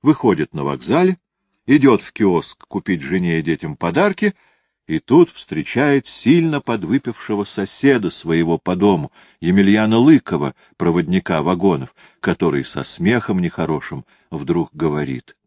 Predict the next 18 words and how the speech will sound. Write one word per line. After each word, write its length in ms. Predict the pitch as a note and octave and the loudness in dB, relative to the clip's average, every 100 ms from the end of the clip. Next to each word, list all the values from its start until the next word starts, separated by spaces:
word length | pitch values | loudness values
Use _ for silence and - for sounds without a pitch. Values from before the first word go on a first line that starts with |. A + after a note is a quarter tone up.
| _ _ _ _ _ _ _ | _ _ _ _ _ _ _
«Да 160 | - C#3+ | -2 4
ты 140 | F3+ | 4
что 240 | - F#3+ | 4 2
стараешься 680 | F#3 - F3+ F3 E3 C3+ - | 2 0 0 4 4 2 -2
шибко 360 | C3+ C#3+ B2+ A#2+ | -2 0 -2 -2
насчёт 380 | A2 - G#2 - | -4 -2 -4 -2
подарков-то? 640 | G#2 G2 D#2+ - _ C#2+ - _ _ _ _ _ _ _ _ _ _ _ - | -2 -2 -4 -6 _ -16 -16 _ _ _ _ _ _ _ _ _ _ _ 0
Разве 320 | D#3+ D#3 E3 | 2 4 2
хватит 420 | - E3 E3+ - | 4 2 2 2
у 60 | D3 | 2
тебя 240 | D#3+ C#3+ | 2 2
средств 580 | C3 D3 D3+ A2 - - | 2 4 4 2 -6 -4
подарить 420 | A2 A2+ C3 B2+ | 0 2 2 2
такое, 360 | - C3 C#3+ A#2+ | -2 2 4 2
что 200 | - B2+ | 2 0
дарит 320 | B2 A2 F#2+ | 2 0 -2
твоей 360 | - A2 G2+ F2+ | 0 2 4 2
жене 380 | G2+ G2+ G2 | 0 0 0